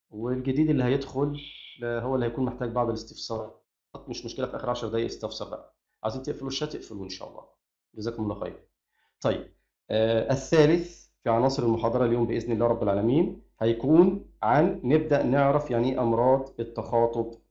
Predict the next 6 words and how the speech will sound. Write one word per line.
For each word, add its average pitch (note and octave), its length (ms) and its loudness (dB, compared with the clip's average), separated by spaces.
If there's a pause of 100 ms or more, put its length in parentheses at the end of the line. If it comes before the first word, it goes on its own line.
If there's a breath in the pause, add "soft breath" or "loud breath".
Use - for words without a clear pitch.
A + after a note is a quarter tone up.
(180)
هنعرف B2 800 2 (340)
ونعرف A#2+ 520 0
أسباب، - 420 -8 (420)
نعرف B2+ 380 2
مفهوم B2+ 800 -2 (300)
بكلمة A2+ 640 0